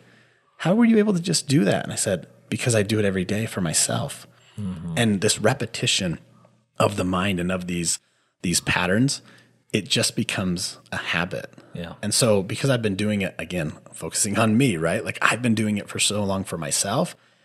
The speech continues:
Speaker 1: Now I can just start to see that in other people. And if we can get them on that, on that same kind of track where they're hunting for the good within themselves, when we have those really low moments, and I love how you put that,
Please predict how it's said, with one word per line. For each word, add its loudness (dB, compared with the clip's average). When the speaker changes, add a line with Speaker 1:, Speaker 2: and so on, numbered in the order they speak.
Speaker 1:
Now 2
I -2
can 0
just 0
start -2
to -8
see 2
that -2
in -2
other -4
people. -6
And -4
if -6
we 4
can 12
get 6
them 2
on 0
that, -2
on -2
that -2
same -2
kind -4
of -6
track -6
where -2
they're -2
hunting 0
for -4
the -4
good 0
within -6
themselves, -2
when -4
we 2
have 0
those 4
really 4
low 4
moments, 2
and -6
I -4
love -2
how -4
you 0
put -8
that, -6